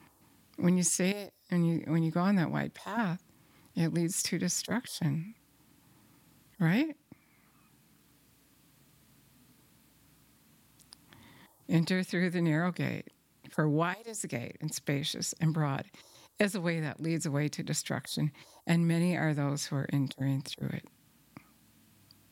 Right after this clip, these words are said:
"Not everyone who calls me Lord will enter into the kingdom of heaven."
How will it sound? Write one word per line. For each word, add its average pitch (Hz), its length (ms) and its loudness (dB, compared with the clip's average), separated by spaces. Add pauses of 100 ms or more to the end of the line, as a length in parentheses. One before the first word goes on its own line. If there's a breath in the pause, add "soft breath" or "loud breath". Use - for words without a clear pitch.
(760)
"Not 160 160 6
everyone 180 380 2
who 190 80 2
calls 185 280 0
me 180 120 0
Lord 147 300 0
will 135 100 0
enter - 240 -4
into - 200 -6
the 151 100 -6
kingdom 139 400 -6
of 147 120 -10
heaven." 139 320 -6